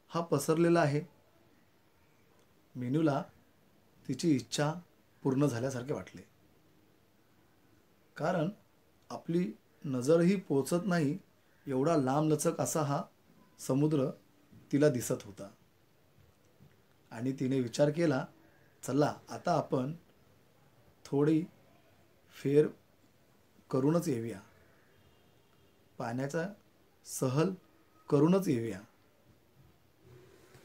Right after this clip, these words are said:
हळूहळू मीनूने समुद्रात आपला प्रवास सुरू केला. तिने काही दृश्य पाहिले. तिला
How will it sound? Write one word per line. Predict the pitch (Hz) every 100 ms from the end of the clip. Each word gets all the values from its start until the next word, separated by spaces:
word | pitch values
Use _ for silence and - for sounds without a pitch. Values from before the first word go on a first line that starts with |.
| - - - - - - - - - - - - - _ _ _ _ -
हळूहळू | 127 156 170 190 156 147 - _ _ _ _ -
मीनूने | 131 139 170 170 160 240 _ _ _ _ _ -
समुद्रात | - 139 143 165 170 135
आपला | - 147 196 - _ _ _ -
प्रवास | 120 190 - - _ -
सुरू | - 147 156
केला. | 143 95 92 - - _ _ _ _ _ _ - - _ _ - - - -
तिने | 214 190 180 - _ _ _ -
काही | 139 180
दृश्य | 143 139 -
पाहिले. | 156 120 101 90 - _ _ _ _ _ _ _ _ - _ _ _ _ _ _ _ _ _ _ - - - - - -
तिला | 151 170 151